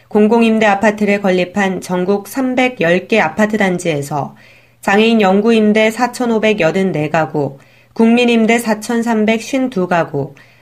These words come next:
공공 오십 년 칠백예순세 가구 등 총 구천육백아흔아홉 가구를 관리하고 있습니다.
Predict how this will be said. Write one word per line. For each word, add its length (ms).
공공 420
오십 300
년 380
칠백예순세 960
가구 280
등 300
총 260
구천육백아흔아홉 1500
가구를 440
관리하고 500
있습니다. 720